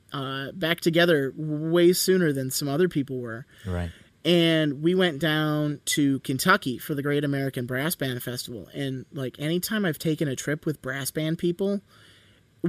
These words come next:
Speaker 1: one of the best experiences of my life. And I've played in some really awesome groups. I've, I've been to Europe a lot of, a lot of times for trumpet competitions when I was younger. And, like,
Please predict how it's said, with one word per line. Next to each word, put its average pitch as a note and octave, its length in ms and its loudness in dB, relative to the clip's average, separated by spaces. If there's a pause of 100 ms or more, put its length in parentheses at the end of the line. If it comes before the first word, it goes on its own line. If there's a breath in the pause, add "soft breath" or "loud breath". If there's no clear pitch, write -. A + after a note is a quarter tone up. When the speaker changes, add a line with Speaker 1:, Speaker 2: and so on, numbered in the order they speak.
(140)
Speaker 1:
one G#3 180 6
of G3+ 140 2
the E3 80 2
best C#3+ 340 0
experiences C3+ 640 -2
of B2+ 60 -4
my B2 140 -4
life. F#2 480 -12
And C#3+ 100 -2
I've D3 240 -2
played C#3+ 440 0
in C#3 220 -6
some C#3 360 -4
really C#3+ 340 0
awesome C#3 580 -4
groups. D3 600 -4 (160)
I've, C3 360 -6 (240)
I've C3+ 160 -4
been C3 180 -6
to B2+ 60 -6
Europe C#3+ 300 -4
a D3+ 40 -4
lot D3 200 -2
of, D3+ 160 -4 (320)
a D#3 60 -4
lot F#3 260 6
of D#3 100 2
times C3+ 440 -4
for C3 460 -8
trumpet C#3+ 340 -6
competitions C#3 600 -6
when C#3 140 -6
I C3 60 -4
was C3 180 -4
younger. C3 440 -6 (760 loud breath)
And, B2+ 480 -2
like, A2+ 220 -8